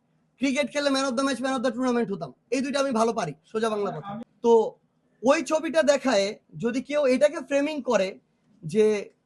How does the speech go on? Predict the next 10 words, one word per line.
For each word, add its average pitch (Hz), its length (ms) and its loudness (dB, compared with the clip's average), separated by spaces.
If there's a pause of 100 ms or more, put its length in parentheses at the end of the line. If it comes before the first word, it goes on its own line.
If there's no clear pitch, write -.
এই 262 160 4
লোকটা 285 300 0
এখানকার 269 460 0
দোসর 247 280 -2
ছিল, 247 260 0 (200)
এটা 208 200 -2
আমি 254 100 2
মনে 247 180 0
করি 240 120 0
অপ্রাসঙ্গিক। 190 600 -4